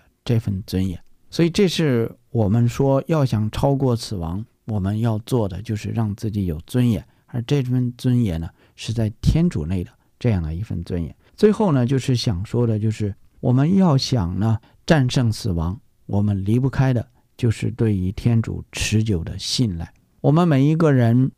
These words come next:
我们反省自己生活的时候，我们都会发觉自己有很多的污点，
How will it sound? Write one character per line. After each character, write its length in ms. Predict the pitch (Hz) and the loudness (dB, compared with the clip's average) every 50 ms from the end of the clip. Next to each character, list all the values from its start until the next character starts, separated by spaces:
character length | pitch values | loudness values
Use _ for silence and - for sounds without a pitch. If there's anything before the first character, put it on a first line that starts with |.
| _ _ _ _ _ _ _ | _ _ _ _ _ _ _
我 160 | - 123 117 | 0 0 2
们 220 | 113 113 117 123 127 | 2 4 2 2 2
反 260 | - 151 120 135 143 | 2 2 4 4 4
省 180 | - 127 113 113 | 2 2 2 2
自 160 | - 139 135 | 2 0 0
己 160 | 117 113 104 | 0 0 -2
生 240 | 101 - 131 127 127 | 0 0 0 0 0
活 200 | 117 - 104 101 | 0 0 0 0
的 120 | 95 95 | 0 -2
时 160 | 95 - 110 | -2 -2 -2
候， 220 | 110 113 117 107 - _ _ _ _ _ _ _ | 0 0 -2 -2 -4 _ _ _ _ _ _ _
我 160 | - 117 110 104 | 0 2 2 2
们 200 | 98 107 110 117 | 2 2 2 2
都 180 | 120 131 131 127 | 2 2 2 2
会 180 | 127 131 117 113 | 2 2 2 2
发 240 | - - 110 113 | 2 2 2 2
觉 200 | 113 110 98 87 | 2 2 0 0
自 200 | 87 - - 113 | 0 -2 -2 -2
己 200 | 101 - 98 92 | -2 -2 -2 -2
有 160 | 90 92 90 95 | 0 0 0 0
很 280 | - - 82 80 78 80 | 0 -2 -4 -4 -4 -2
多 140 | 101 101 | -2 0
的 120 | 104 98 92 | 0 0 0
污 240 | 101 110 131 143 131 | 0 0 2 2 0
点， 200 | - - - | 0 -2 -6